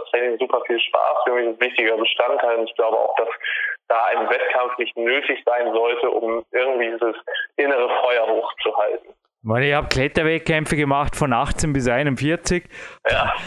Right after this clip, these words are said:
Speaker 2: Trainieren tue ich aber täglich, seit ich vierzehn bin, einfach mehrere Stunden. Also ich hab mit vierzehn schon, bin das, das, das hinterfragen auch immer wieder viele.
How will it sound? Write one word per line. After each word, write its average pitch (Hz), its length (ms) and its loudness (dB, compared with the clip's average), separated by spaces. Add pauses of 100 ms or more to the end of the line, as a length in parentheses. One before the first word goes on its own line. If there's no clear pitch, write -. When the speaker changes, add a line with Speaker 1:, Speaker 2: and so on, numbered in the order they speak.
(180)
Speaker 2:
Trainieren 151 520 0
tue 175 160 2
ich 160 80 2
aber 160 200 0
täglich, 160 420 0
seit 151 280 0
ich - 40 -4
vierzehn 180 520 0
bin, 175 340 0
einfach 151 240 2
mehrere 151 480 2
Stunden. 160 380 -2
Also 147 200 0
ich 151 60 2
hab 143 100 0
mit 135 220 -2
vierzehn 151 420 0
schon, 139 160 0 (460)
bin 156 180 2
das, 139 240 0
das, - 300 -2
das 131 160 0
hinterfragen 135 640 0
auch 135 60 2
immer 147 260 2
wieder 135 160 2
viele. 139 400 0